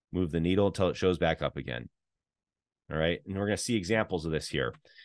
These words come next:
Um, so it's basically leapfrogging with your transducer and with your needle. So you move your transducer away so you no longer see your needle.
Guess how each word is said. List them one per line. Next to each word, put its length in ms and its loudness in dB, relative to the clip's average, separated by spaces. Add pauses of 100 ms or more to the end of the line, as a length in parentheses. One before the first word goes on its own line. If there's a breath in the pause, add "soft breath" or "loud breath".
(160 soft breath)
Um, 300 -2
so 200 2
it's 100 0
basically 440 0 (180)
leapfrogging 960 2 (800)
with 140 2
your 100 4
transducer 680 2
and 100 0
with 140 2
your 80 0
needle. 280 2
So 140 -4
you 100 2
move 180 8
your 80 6
transducer 640 2
away 260 4
so 140 -12
you 60 -4
no 140 2
longer 200 2
see 120 -6
your 80 -2
needle. 320 2